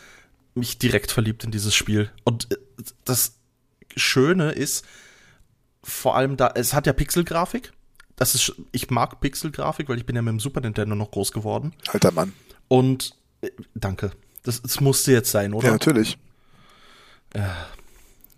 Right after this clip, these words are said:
Speaker 1: Du, du hast auch einfach keine Kultur. Verstehst du? Direkt in drei D. Stell dir vor, du wirst geboren und du siehst nur drei D Grafik. Du weißt gar nicht, wo, du weißt gar nicht, wo dieser Augenkrebs-Pixel-Matsch herkommt.
Speaker 2: Ich bin ein sehr großer Fan von, von Pixel Art. Das will ich ja kurz mir klargestellt
Speaker 1: Ah, sehr
Speaker 2: haben
Speaker 1: schön.
Speaker 2: an der Stelle.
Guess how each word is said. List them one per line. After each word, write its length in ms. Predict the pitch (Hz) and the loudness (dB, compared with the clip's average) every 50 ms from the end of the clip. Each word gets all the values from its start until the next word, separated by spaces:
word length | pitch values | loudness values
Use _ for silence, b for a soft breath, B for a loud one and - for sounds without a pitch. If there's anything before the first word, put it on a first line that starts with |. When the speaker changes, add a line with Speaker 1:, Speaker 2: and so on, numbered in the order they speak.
| - _ | -14 _
Speaker 1:
Du, 120 | - 117 - | -8 -8 -6
du 220 | - - 117 110 | -4 0 2 2
hast 180 | 120 117 - 90 | 2 2 2 2
auch 80 | - | 2
einfach 240 | - 107 117 - - | 2 0 0 -2 -2
keine 220 | - - 107 107 | 0 2 2 2
Kultur. 480 | - - - 110 - - 107 95 95 - b b b b b | 0 0 -2 -2 -2 -2 -2 -2 -2 -4 b b b b b
Verstehst 380 | - - - - 98 110 - | -10 -8 -4 -2 -2 -2 -2
du? 60 | - 110 | -4 -4
Direkt 380 | - - 98 98 101 - - - | -4 -4 -4 -4 -4 -6 -4 -2
in 120 | 120 113 | 0 0
drei 220 | 110 104 104 101 | 2 2 2 0
D. 160 | 98 101 104 104 | 0 0 0 0
Stell 180 | - - 113 | 2 2 2
dir 40 | 113 | 2
vor, 120 | - 120 | 2 0
du 80 | 113 113 | 0 0
wirst 180 | 120 117 - - | -4 -4 -2 -4
geboren 380 | 127 117 - 120 123 131 139 | -4 -2 0 2 2 2 2
und 140 | 135 123 - | 0 -4 -6
du 60 | 127 | -6
siehst 300 | 120 113 123 123 - - | -4 -2 -2 -2 -2 -4
nur 100 | 135 127 | -4 -4
drei 180 | - 123 113 113 | -2 -2 -4 -2
D 160 | - 113 120 | -2 -4 -2
Grafik. 240 | 117 120 110 - - | -2 -2 -4 -4 -6
Du 80 | 107 | -4
weißt 220 | 101 113 131 - - | -2 -2 -2 0 -2
gar 160 | - 117 123 | -2 -2 -2
nicht, 180 | 131 123 - - | -2 -4 -4 -4
wo, 80 | 120 | -6
du 80 | 101 B B B B B B B B - | -6 B B B B B B B B -2
weißt 180 | - 156 - | 0 0 2
gar 120 | - 139 147 | 2 2 2
nicht, 160 | 151 135 127 | 2 2 2
wo 80 | 135 135 | 2 2
dieser 340 | 131 131 123 131 117 - | 2 0 0 -2 2 4
Augenkrebs-Pixel-Matsch 1300 | - 127 147 156 160 143 - 120 139 135 135 - - - - - - - - 151 123 127 123 - - - | 4 2 4 2 -2 -4 -4 -4 -4 -2 -2 -4 -4 -4 -4 -4 -2 -2 -2 2 4 2 4 4 4 6
herkommt. 720 | - - 139 165 - - 175 131 165 - - - - - - - | 6 6 6 6 6 6 6 6 4 0 0 0 0 0 0 0
Speaker 2:
Ich 180 | - - - | 2 2 6
bin 180 | - 135 - - | 6 4 4 2
ein 120 | 113 104 101 | -2 -2 2
sehr 220 | - - 113 113 | 6 8 8 8
großer 320 | - - 104 87 82 90 | 6 4 4 4 4 2
Fan 320 | 90 - - 98 92 87 92 | 2 2 2 2 0 0 0
von, 160 | - - 82 | 0 -2 -2
von 240 | 85 90 - - 80 | -2 -4 -6 -6 -4
Pixel 340 | - - 82 - - - - | -2 -2 0 2 0 0 0
Art. 220 | - 67 - - | -2 -2 -2 -2
Das 140 | - - - | -2 -4 -4
will 60 | - | -6
ich 80 | 82 - | -6 -6
ja 80 | - - - | -8 -8 -6
kurz 240 | - - - - - | -6 -6 -4 -4 -4
mir 140 | 76 73 | -4 -4
klargestellt 500 | 76 - 98 85 - - 98 - 90 80 - | -2 0 2 2 2 2 0 0 0 0 0
Speaker 1:
Ah, 40 | - | 0
sehr 80 | 80 | -2
Speaker 2:
haben 60 | 67 | -2
Speaker 1:
schön. 60 | - 73 | -2 -2
Speaker 2:
an 60 | 71 | -4
der 100 | - - | -4 -4
Stelle. 280 | - - - - 69 | -4 -4 -6 -6 -10